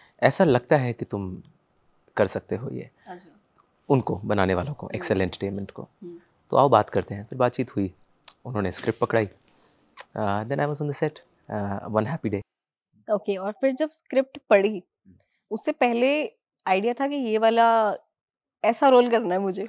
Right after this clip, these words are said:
Speaker 1: अ, ऑडिशन स्क्रिप्ट या, अ,
Speaker 2: ऑडिशन या फिर जो मेन लीड में जो हमने देखा है, जो जनता ने देखा है, जो आपका रोल था, जिस तरीके की आपने शायरियाँ बोली, तो जब वो पता लगा फिर कैसा रिस्पॉन्स था?
Speaker 1: यार मैं अकेला रहता हूँ दिव्या, तो मैं, अ, अकेले ना आद-,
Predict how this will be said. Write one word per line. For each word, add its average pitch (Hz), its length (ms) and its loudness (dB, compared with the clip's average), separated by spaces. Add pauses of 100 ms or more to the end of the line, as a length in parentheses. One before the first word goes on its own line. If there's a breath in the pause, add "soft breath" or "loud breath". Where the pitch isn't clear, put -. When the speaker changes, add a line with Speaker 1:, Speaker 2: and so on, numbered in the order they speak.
(200)
Speaker 1:
अ, 117 40 4
ऑडिशन 117 500 4
स्क्रिप्ट 147 320 -4
या, 127 200 2
अ, 113 180 -4
Speaker 2:
ऑडिशन 220 520 2
या 220 120 4
फिर 233 120 0
जो 262 140 0
मेन 240 220 2
लीड 220 180 0
में 233 100 0
जो 294 80 2
हमने 240 340 4
देखा 185 220 2
है, 165 120 0
जो 196 160 -2
जनता 196 280 2
ने 214 80 0
देखा 185 240 0
है, 185 160 4
जो 190 140 0
आपका 180 200 2
रोल 175 260 0
था, 175 360 -2
जिस 185 220 -8
तरीके 190 240 0
की 196 60 0
आपने 196 220 2
शायरियाँ 208 380 2
बोली, 202 280 2 (420 loud breath)
तो 247 80 -4
जब 233 180 4
वो 302 80 2
पता 269 240 4
लगा 262 200 4
फिर 302 180 0
कैसा 254 260 2
रिस्पॉन्स 180 460 -2
था? 180 220 -12 (440)
Speaker 1:
यार 165 160 2
मैं 143 140 2
अकेला 117 280 2
रहता 101 200 2
हूँ 107 80 -6
दिव्या, 123 260 -10 (320)
तो 143 120 0
मैं, 143 340 4 (540)
अ, - 320 -4 (100)
अकेले 160 340 2
ना 214 100 2
आद-, 131 240 6